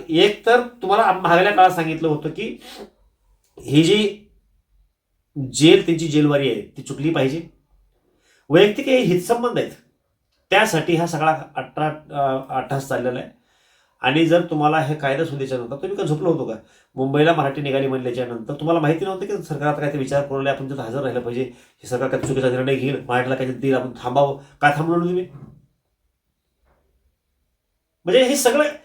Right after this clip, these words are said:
लोकांना दाखवलं जातंय वेगळं, मध्ये कार्यक्रम वेगळाच चाललाय, हे राजकीय हितसंबंध साधण्याचा प्रयत्न चाललाय, याचं भान तुम्ही आम्ही सर्वांनी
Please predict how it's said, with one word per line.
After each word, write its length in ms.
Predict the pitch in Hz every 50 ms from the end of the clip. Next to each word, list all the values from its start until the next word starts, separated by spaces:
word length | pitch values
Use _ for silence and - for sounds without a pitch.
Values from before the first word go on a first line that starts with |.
| _ _ _ _ _ -
लोकांना 480 | 135 135 156 170 - 180 196 202 233
दाखवलं 680 | 240 190 190 190 185 185 - - 202 214 226 240 262 254
जातंय 320 | 226 220 202 202 233 233
वेगळं, 440 | 220 180 185 185 165 175 185 208 247 247 254
मध्ये 320 | - - 160 170 170 180
कार्यक्रम 320 | 175 180 175 175 175 175 165
वेगळाच 420 | 156 156 160 165 175 190 185 -
चाललाय, 360 | 185 170 170 180 190 220 - - - _ _ _ _ _ -
हे 80 | 165 160
राजकीय 440 | 165 160 165 156 165 170 180 226 214
हितसंबंध 500 | 202 202 - - - 202 185 190 196 175
साधण्याचा 420 | 180 180 165 160 165 165 165 165
प्रयत्न 260 | 160 165 160 - 156
चाललाय, 460 | 143 - 151 147 151 165 185 190 - - _ _ _ _ -
याचं 460 | - 135 131 131 - 147 143 135 120 -
भान 460 | - - 120 127 139 156 170 180 180 - - _ _ _ _ _ _ _ -
तुम्ही 160 | 139 139 139
आम्ही 140 | 127 123 123
सर्वांनी 640 | - 135 117 113 113 113 120 151 180 180 175 _